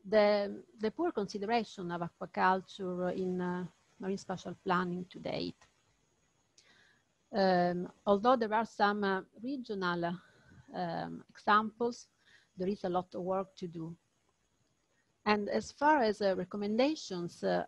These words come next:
um, I have here listed, uh, a few of them, which, um, are, which include the establishment of, uh, allocated zones for aquaculture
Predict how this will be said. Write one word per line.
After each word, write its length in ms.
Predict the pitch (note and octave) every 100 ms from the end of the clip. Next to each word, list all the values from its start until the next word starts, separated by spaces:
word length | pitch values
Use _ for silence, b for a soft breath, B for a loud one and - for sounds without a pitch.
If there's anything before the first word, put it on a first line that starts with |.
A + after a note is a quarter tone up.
| -
um, 300 | G3 F#3 F#3 F#3
I 100 | G3
have 160 | A3+ A3
here 280 | G3 F#3+ - -
listed, 540 | G3 A3+ - - G3+
uh, 180 | F#3+ F#3 F3+ - -
a 60 |
few 200 | - C#4+
of 120 | C4
them, 480 | F3+ F3 E3+ G3+ A#3+ - _ -
which, 400 | G3 G3+ - -
um, 160 | F#3+ F3+ - b b b b b b _ _
are, 440 | G#3 G#3+ A3 A3 G3+
which 280 | G3 - G3
include 540 | G3 - A3+ B3 G#3 - _ _ _ _ A#3 F3
the 180 | F#3
establishment 880 | F#3+ - B3 D4 A#3+ - F#3 E3+ E3+ -
of, 340 | E3+ E3 E3 D#3+
uh, 280 | E3 D#3+ E3 - _ _
allocated 640 | F3+ F3+ F3+ G#3+ A3 F#3 F3
zones 500 | F3+ F3+ F#3+ F#3 - _ _
for 220 | - D#3 D#3
aquaculture 800 | - D#3+ G3 F3+ E3 - F#3+